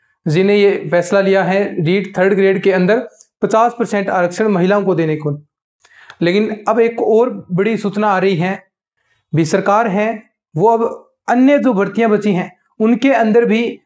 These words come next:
समीक्षा करवा रही है कि किस प्रकार इन वैकेंसीज के अंदर महिलाओं को पचास परसेंट आरक्षण दिया जाना चाहिए। इसके लिए सबसे पहले वो शिक्षक भर्ती, जितने भी आपकी शिक्षक भर्तियां होगी,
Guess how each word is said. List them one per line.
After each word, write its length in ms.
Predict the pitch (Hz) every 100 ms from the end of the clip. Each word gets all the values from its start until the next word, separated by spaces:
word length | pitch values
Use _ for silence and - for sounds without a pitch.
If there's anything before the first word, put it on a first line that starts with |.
| _ -
समीक्षा 460 | - 196 208 240
करवा 280 | 226 202 190
रही 140 | 208
है 360 | 185 196 220 - -
कि 80 |
किस 220 | 160 214 -
प्रकार 520 | 240 233 233 233 - _ 247
इन 140 | 247
वैकेंसीज 540 | 226 214 220 214 233
के 120 | - 202
अंदर 280 | 202 220
महिलाओं 360 | 208 170 175 233
को 160 | 220 220
पचास 420 | 214 - 214 233 233
परसेंट 320 | 196 208 208
आरक्षण 440 | 196 196 - 240 240 _ _ -
दिया 280 | 135 185 247
जाना 240 | 226 208
चाहिए। 420 | 202 190 165 151 - _ _ -
इसके 260 | 208 -
लिए 200 | 240 254
सबसे 380 | 247 - 220 247
पहले 340 | 262 214 214 240 - _ _ 147
वो 220 | 185 226
शिक्षक 420 | 226 240 226 294
भर्ती, 400 | 202 202 208 202
जितने 300 | 156 180 240
भी 80 | 226
आपकी 280 | 214 208 214
शिक्षक 300 | 208 - 220
भर्तियां 400 | 180 175 208 185
होगी, 460 | 185 180 220 -